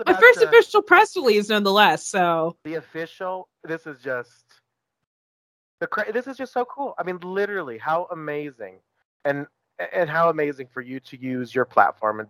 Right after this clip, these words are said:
Speaker 2: it's just very, very kind. Wow.
Speaker 1: <laughs>
Speaker 2: Thank you again.
Speaker 1: Woo!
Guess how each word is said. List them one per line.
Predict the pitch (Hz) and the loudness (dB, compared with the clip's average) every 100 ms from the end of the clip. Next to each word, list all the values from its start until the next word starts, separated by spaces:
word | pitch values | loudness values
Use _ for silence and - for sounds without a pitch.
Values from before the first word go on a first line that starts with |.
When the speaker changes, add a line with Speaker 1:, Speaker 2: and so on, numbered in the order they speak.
| - | -8
Speaker 2:
it's | 165 - | -10 -8
just | 123 _ 117 | -12 _ 2
very, | 101 104 _ - | 2 0 _ -4
very | 101 107 | -2 0
kind. | 120 107 104 _ - - _ _ _ _ _ _ _ _ _ _ _ _ | -2 -2 -8 _ -20 -20 _ _ _ _ _ _ _ _ _ _ _ _
Wow. | 113 110 101 - _ _ | 0 2 0 -6 _ _
Speaker 1:
<laughs> | _ 285 - - - - 262 - _ | _ -12 -12 -8 -8 -6 -8 -8 _
Speaker 2:
Thank | 120 120 | -12 -8
you | 123 | -10
again. | 117 123 | 0 8
Speaker 1:
Woo! | 427 494 508 494 466 453 359 | 12 12 12 10 8 6 4